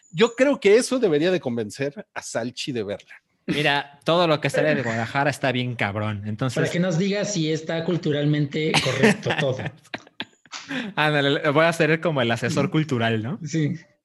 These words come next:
Speaker 1: A ver,
Speaker 3: Vas a ser
Speaker 1: a, a
Speaker 3: el Neil, el Neil deGrasse Tyson, pero de Guadalajara.
Speaker 1: <laughs> Neil, Neil de Salchi Tyson. Oye, este, a ver, Salchi, según tú, ¿cuáles son más guapas, las de Guadalajara o las de Monterrey?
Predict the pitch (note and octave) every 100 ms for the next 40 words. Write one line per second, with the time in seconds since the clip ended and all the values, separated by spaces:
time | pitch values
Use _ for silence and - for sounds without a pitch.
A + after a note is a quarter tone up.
0 | - C#3 E3+ E3+ F3+ D3+ C#4 A3+ F#3 G#3
1 | A3 - C#4 G3+ E3 D#3+ E3 F#3 F#3 E3
2 | F3+ F3 - F3 E3+ G3+ G3+ C#3+ C3 C3+
3 | C#3 C3+ C#3 B2+ C#3+ D3+ B3 F3 G#3+ F3+
4 | - E3+ F#3+ D#3 F#3+ D#3+ - D#3+ - -
5 | D3+ F3 G3 - - E3+ F3+ F#3 F3 E3+
6 | E3 D#3+ D3 D3 D3 - E3+ - - D3+
7 | D#3+ D3+ - - - D3 E3 D#3 D#3 -
8 | D3 E3 D3+ C3 - C3+ D#3 F#3 G3 F3+
9 | D3+ F3+ F#3 F3+ D#3+ D3 B2+ C3 G#2 G2+
10 | A2+ A#2 A#2+ A#2 A2 D#3 F3 D3+ G#2 G#2
11 | G2 - G#2+